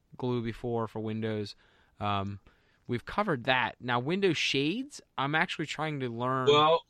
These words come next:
Speaker 2: Jake did a win-, Jake himself, I saw on one of his Facebook posts,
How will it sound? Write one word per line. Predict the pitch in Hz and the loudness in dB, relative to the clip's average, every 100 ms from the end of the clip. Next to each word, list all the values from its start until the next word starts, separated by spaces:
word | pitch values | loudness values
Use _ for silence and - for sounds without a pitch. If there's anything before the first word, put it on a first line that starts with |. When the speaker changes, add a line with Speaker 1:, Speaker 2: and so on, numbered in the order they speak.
| - | -2
Speaker 2:
Jake | 160 208 247 - | 2 2 0 0
did | 160 143 | 2 4
a | 127 | 2
win-, | 127 - - | 0 -2 -4
Jake | - 175 180 | 0 0 0
himself, | 160 127 - 277 240 165 120 | -2 -4 -4 0 2 2 -4
I | 107 | -8
saw | - 113 98 110 - _ _ - | -6 -6 -4 -6 -10 _ _ -8
on | 110 120 | -6 0
one | 123 | 2
of | 123 104 | 0 -2
his | 110 101 | -8 -6
Facebook | - 185 - 123 - | -6 -6 -6 -12 -8
posts, | 87 - | -8 -8